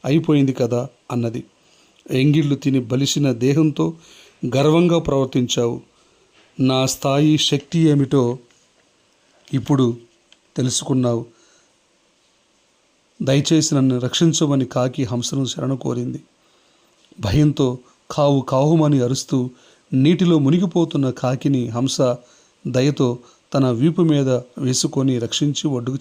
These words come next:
చేర్చింది. ఇక ముందు ఎప్పుడు గర్వంతో ఇలాంటి పనులు చేయవద్దని బుద్ధి చెప్పి మిగతా హంసలతో కలిసి వెళ్ళిపోయింది.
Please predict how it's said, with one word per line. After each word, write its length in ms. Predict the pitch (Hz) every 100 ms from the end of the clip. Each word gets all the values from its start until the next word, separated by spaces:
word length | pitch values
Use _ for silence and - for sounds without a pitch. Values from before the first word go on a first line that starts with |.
| 131
చేర్చింది. 440 | 113 - 123 156 - _ _ _ _ _ _ -
ఇక 160 | 127
ముందు 260 | 139 143 151
ఎప్పుడు 460 | 131 131 165 143 127
గర్వంతో 440 | 131 151 156 147
ఇలాంటి 560 | 131 143 165 170 147 117 - _ -
పనులు 200 | 151 185 185 151
చేయవద్దని 420 | 143 139 127 127
బుద్ధి 280 | 117 117 151
చెప్పి 500 | 143 127 131 117 117 - - _ -
మిగతా 440 | 123 135 151 160
హంసలతో 600 | 143 131 151 160 151 135
కలిసి 380 | 127 131 127 -
వెళ్ళిపోయింది. 600 | 139 117 117 120 117 113